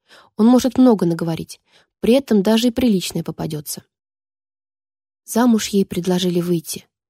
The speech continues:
словно издалека послышался Танькин шепот. "Понимаете?" "Эко невидаль", хмыкнула Ткачук. "Так что ж теперь, всю силу в гадание надо вбухать? Татьяна, стыдно должно быть.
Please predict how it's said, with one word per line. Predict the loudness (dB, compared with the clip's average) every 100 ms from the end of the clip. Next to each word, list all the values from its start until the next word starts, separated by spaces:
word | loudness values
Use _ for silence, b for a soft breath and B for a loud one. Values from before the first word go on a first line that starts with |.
| _
словно | -8 -2 0 0
издалека | -2 -4 -6 -4 -6
послышался | -6 -8 -4 -4 -4 -8 -10
Танькин | -8 -8 -6 -8
шепот. | -10 -12 -18 _ _ _
"Понимаете?" | -2 0 0 -2 -4 -14 -20 _ _ _ _ _ _ _ _ _ -2
"Эко | 0 2 2
невидаль", | 2 2 -2 -10 -14 _ _ _ -4
хмыкнула | -2 0 -2 -4 -6
Ткачук. | -8 -6 -6 -10 -12 _ _ _ _ _ _ -12
"Так | -8
что | 0 0
ж | 0
теперь, | -2 -4 -6 -8 _ _
всю | -14 -4 -2
силу | 0 2 2
в | 2
гадание | 2 2 2 4 2
надо | 2 -2
вбухать? | -4 -6 -8 -14 -20 _ _ _ _ _ _
Татьяна, | -4 -2 0 0 -2
стыдно | -6 -2 2 2
должно | 4 4 4 2
быть. | 0 -12